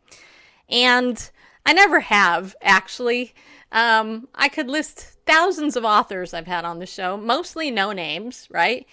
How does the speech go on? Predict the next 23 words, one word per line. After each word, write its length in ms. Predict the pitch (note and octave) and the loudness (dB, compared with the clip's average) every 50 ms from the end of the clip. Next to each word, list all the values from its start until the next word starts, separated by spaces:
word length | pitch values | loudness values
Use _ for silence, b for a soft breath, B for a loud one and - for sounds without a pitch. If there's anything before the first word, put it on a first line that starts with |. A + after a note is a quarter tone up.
| b b b b _ | b b b b _
Because 300 | C4+ B3 D4+ D#4 C#4+ D4+ | -6 -4 -2 -2 -2 -4
when 200 | D4 D4 D4 D4+ | -4 -2 0 2
I 140 | E4+ G4+ A#4 | 2 2 0
started 520 | - - - - A3 G#3+ B3 B3+ D4+ C#4+ D4+ | 0 -4 -2 2 2 2 2 0 -2 -4 -4
this 200 | E4+ E4+ F4 - | -4 -4 -4 -6
show, 440 | - - D#4 D4+ D4+ D#4 D#4 D#4 - _ _ _ _ _ _ _ _ _ B B B B B B B _ _ _ _ _ _ _ | -6 -4 -2 0 0 0 -2 -4 -8 _ _ _ _ _ _ _ _ _ B B B B B B B _ _ _ _ _ _ _
my 320 | - G#3+ A#3 B3+ D4+ F4 F4+ | -8 -4 0 0 2 2 0
heart 600 | - - - A#3+ A3 A3 B3+ C4+ C#4 - C4 - _ _ _ _ _ _ | -2 -2 2 4 4 6 6 4 2 -2 -8 -16 _ _ _ _ _ _
was 580 | - A3 A3 G#3+ G#3 G#3 G#3 G3+ G3+ - - - | -6 -2 0 2 2 2 0 -2 -6 -8 -12 -12
to 120 | - C4 | -12 -8
give 180 | C4 F4+ F4 - | -8 -8 -8 -6
people 340 | - F4+ E4 - D4+ C4 | -6 -8 -6 -6 -6 -6
an 80 | A#3 G#3+ | -6 -4
opportunity 920 | G3 G3 - - G3 - - - C#4+ C#4+ C4+ A#3+ G#3 F3+ F3+ F3 F3 F3 - | -6 -6 -6 -8 -10 -12 -10 -8 -8 -6 -6 -6 -8 -8 -8 -10 -10 -10 -10
and 160 | - F#3+ F#3 | -12 -10 -10
a 60 | F3 | -12
chance 760 | - - - - C#4 B3+ F#3+ E3 - - - - - - - b b b b b b b b b b b b _ - | -12 -12 -10 -8 -6 -6 -6 -8 -8 -12 -16 -18 -18 -18 -20 b b b b b b b b b b b b _ -12
to 380 | - - C4 A#3+ A3+ G#3+ G3+ | -6 -4 -2 -2 -2 -2 -4
cut 320 | G3+ - - D#4 E4 F4+ D#4+ | -6 -4 -2 -2 -2 -2 -2
their 140 | F4 E4 | -4 -6
teeth 360 | B3+ - - B3+ A3+ A3+ A3 - | -6 -8 -8 -8 -6 -6 -6 -6
in 120 | A3 G#3+ | -6 -6
interviews 720 | G3 F#3+ F#3 F3 E3+ E3+ D#3+ D#3 D#3+ E3 F3+ G3+ - - | -6 -6 -6 -6 -8 -8 -8 -8 -8 -8 -8 -10 -12 -16